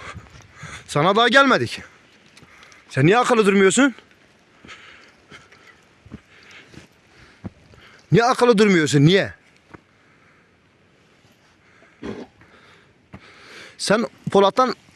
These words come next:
daha çok mücadele ediyorsun. Ha kızım? Aslanım benim, prensesim. Bak, kavga etmeyin oğlum. Baraz da buranın artık, bizim köpeğimiz. Yatıyor musunuz?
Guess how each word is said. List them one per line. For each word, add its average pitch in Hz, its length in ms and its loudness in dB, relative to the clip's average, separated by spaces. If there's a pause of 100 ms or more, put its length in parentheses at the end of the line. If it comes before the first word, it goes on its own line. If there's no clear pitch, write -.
(680)
daha 180 180 0
çok 165 180 -2
mücadele 135 420 2
ediyorsun. 117 340 0 (100)
Ha 170 140 0
kızım? 254 320 2 (480)
Aslanım 143 480 2
benim, 104 260 0
prensesim. 117 720 0 (680)
Bak, - 140 -6
kavga 113 260 0
etmeyin 127 240 -2
oğlum. 208 220 0 (600)
Baraz 139 220 0
da 233 100 2
buranın 135 300 2
artık, 117 300 -4
bizim 135 260 -2
köpeğimiz. 113 540 -2 (4000)
Yatıyor 185 300 2
musunuz? 226 500 2